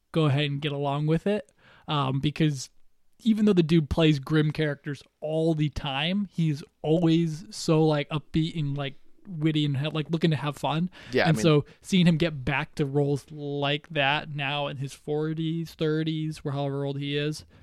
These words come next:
Speaker 2: I feel like
Speaker 1: forties?
Speaker 2: he's in his fifties.
Speaker 1: Is he fifties? Good.
Speaker 2: I think so. Like, early fifties.
Speaker 1: Wow. Um, it's gonna be fun.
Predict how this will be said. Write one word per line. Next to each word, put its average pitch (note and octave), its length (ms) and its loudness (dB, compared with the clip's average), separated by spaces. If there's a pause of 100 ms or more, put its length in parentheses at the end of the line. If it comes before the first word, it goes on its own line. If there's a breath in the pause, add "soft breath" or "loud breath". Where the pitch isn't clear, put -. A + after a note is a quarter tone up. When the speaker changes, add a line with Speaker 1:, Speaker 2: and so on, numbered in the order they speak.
Speaker 2:
I - 40 -14
feel C3+ 80 -6
like C#3 80 -6
Speaker 1:
forties? F3+ 120 -2
Speaker 2:
he's A#2 120 -8
in A#2+ 60 -4
his - 100 -8
fifties. - 640 -12
Speaker 1:
Is D#3+ 80 -4
he G#3 60 0
fifties? A3 640 -8
Good. F#3+ 120 -8
Speaker 2:
I F#3+ 40 -8
think C3+ 240 -8
so. - 160 -8
Like, C3 300 0
early D3 240 4
fifties. G#2 520 -8
Speaker 1:
Wow. C#3 520 -8 (420 loud breath)
Um, D#3 420 0
it's A#3 140 -6
gonna - 140 -2
be F#3 100 4
fun. - 360 -6